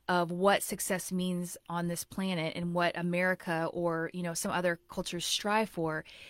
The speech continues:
is just not going to give you that feeling of, um, fulfillment. I think success and fulfillment,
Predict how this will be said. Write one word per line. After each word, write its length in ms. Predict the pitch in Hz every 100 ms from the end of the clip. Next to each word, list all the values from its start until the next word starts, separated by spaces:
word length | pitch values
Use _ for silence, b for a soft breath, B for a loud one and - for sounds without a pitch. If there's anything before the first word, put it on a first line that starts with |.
| B -
is 200 | 185 165
just 520 | - 196 185 - -
not 400 | 170 175 180 -
going 240 | 175 180 175
to 140 | 170
give 260 | 151 180 180
you 200 | 175 160
that 340 | 156 156 156 _ _ _ _ _ _ _ _ _ _ _ _ _ _ _ -
feeling 480 | 202 202 196 165 165 170
of, 180 | 165 - _ _ _ -
um, 340 | 180 165 160 -
fulfillment. 580 | 202 - 330 269 - - _ _ - B B B B B B
I 140 | - 185
think 380 | 233 220 202 - - _ - -
success 720 | - 196 - 202 190 - - _ -
and 180 | 196 185
fulfillment, 680 | 180 - 220 208 175 160